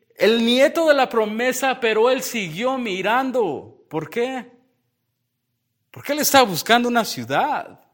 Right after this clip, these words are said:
nos dice Hebreos. Por eso Pablo nos dice en Colosenses poner la mirada en las cosas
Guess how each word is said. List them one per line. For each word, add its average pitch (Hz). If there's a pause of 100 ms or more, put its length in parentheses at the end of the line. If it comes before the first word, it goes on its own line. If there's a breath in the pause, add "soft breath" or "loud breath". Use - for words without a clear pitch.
(1160)
nos 147
dice 160
Hebreos. 135 (840)
Por 233
eso 247
Pablo 262
nos 254
dice 233
en 247
Colosenses 247
poner 196
la 254 (140)
mirada 180 (320 loud breath)
en 147
las 151
cosas 247